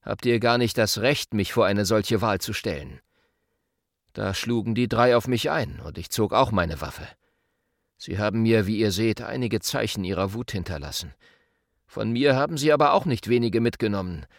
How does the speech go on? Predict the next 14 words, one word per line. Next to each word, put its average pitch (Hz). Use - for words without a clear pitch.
und 135
erst 156
eben 131
haben 110
sie 113
sich 117
davongemacht. 104
Sie -
werden 101
wohl 87
eure 82
Schritte 107
gehört 80
haben. 73